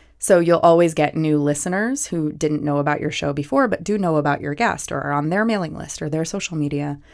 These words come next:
But my solo episodes, even though they get fewer downloads, my core group of listeners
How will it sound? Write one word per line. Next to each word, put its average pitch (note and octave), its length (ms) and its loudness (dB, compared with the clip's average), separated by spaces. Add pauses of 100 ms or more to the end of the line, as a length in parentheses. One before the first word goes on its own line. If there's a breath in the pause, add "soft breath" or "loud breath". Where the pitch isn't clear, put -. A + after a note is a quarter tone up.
(600 soft breath)
But G3 180 4
my E3 120 0
solo F4 400 2
episodes, D#3+ 640 0
even A3 200 0
though G#3+ 120 4
they F#3 140 2
get D#3+ 160 0
fewer F3+ 420 0
downloads, D#3 720 -2
my D3+ 120 -2
core A#3 440 0
group G#3 300 2
of D#3+ 160 0
listeners C#3+ 720 -2